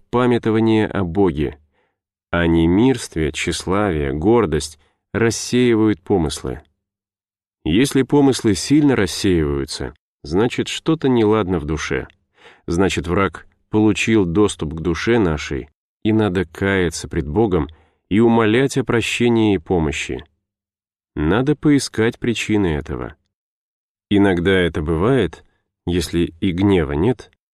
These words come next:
от излишней суетливости, привязанности к миру, от длинных мирских разговоров, от осуждения ближних. Хорошая, внимательная,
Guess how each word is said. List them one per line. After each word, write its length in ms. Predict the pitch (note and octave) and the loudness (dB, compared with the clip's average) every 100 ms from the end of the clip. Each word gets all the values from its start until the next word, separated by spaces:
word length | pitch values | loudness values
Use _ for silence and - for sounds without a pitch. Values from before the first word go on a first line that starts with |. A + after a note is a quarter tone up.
| _ _ - | _ _ -4
от 200 | G2 G#2 | 0 0
излишней 540 | F#2+ C#3 D3 D3 C3 | 2 0 2 2 0
суетливости, 1000 | - B2 - B2+ C3 D2 - - C2 - _ _ - | 2 -2 0 0 2 0 -4 -8 -10 -10 _ _ -4
привязанности 720 | G#2 G2+ G2+ F2 F2+ - - | 0 2 2 2 0 -2 -8
к 120 | D#2+ F2+ | -4 0
миру, 420 | G#2 A2+ D#2+ C#2 - _ _ - | 2 2 0 -4 -14 _ _ -6
от 180 | G#2 F#2+ | -4 0
длинных 440 | B2 D#3 C3 - | 2 4 4 2
мирских 420 | G2+ F#2 - F2+ | -2 -2 -4 -4
разговоров, 800 | - E2 D#2+ E2+ B2+ A#2 G2 - _ _ _ - | -2 -2 0 2 2 2 0 -6 _ _ _ -10
от 180 | - | -6
осуждения 640 | A2+ - F2 E2 G#2+ F#2+ D#2+ | -4 -2 -2 0 2 2 0
ближних. 640 | D#2 D#2 C#2+ C#2 B1 - _ _ _ _ _ _ _ _ _ _ _ | 0 -2 -2 -6 -8 -20 _ _ _ _ _ _ _ _ _ _ _
Хорошая, 680 | - G2+ G2 G#2+ - F#2+ F2+ | -6 0 2 2 0 -2 0
внимательная, 1000 | D#2+ F2+ F#2 G2 F2 D#2 D2 C2+ B1+ | 0 0 2 0 -2 -4 -4 -4 -8